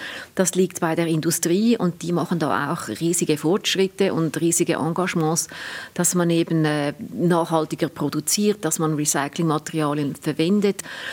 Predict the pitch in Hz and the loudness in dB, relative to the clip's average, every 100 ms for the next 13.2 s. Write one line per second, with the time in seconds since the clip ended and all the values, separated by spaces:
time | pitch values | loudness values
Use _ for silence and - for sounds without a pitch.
0 | - - 160 180 - 160 175 - 170 170 | -10 -4 0 0 0 0 -2 0 0 0
1 | 180 220 - 233 - 214 196 202 208 196 | 0 0 0 0 2 0 -2 -2 0 0
2 | 185 190 208 196 - - - - 170 165 | 0 0 0 0 -2 -16 -14 -4 0 2
3 | 170 170 - 196 - - - - - 196 | 2 0 0 0 0 -8 -12 -10 2 2
4 | 190 - 185 190 190 - 175 185 190 185 | 2 2 0 2 0 0 0 2 2 2
5 | 180 180 - 170 170 - - - - - | 2 2 2 0 -2 -8 -16 -18 -10 -4
6 | 165 165 165 196 208 208 196 190 196 202 | 0 2 2 2 2 2 -2 0 0 2
7 | - 196 196 202 185 185 190 196 165 185 | 2 2 2 2 2 2 0 -2 2 2
8 | 180 202 208 - 190 190 - 202 - 190 | 2 0 -4 -4 -2 -2 -2 -2 0 0
9 | 185 180 175 170 175 185 180 175 - - | 2 4 4 2 2 2 2 0 0 0
10 | 170 156 170 165 156 156 - 165 170 170 | -2 0 -4 -2 -2 -2 -2 0 2 2
11 | 175 - 175 180 - 185 - - - - | 0 0 0 2 0 0 -4 -14 -12 -4
12 | 165 165 165 165 165 160 156 156 156 180 | -2 0 0 0 0 2 2 0 0 0
13 | 170 | 0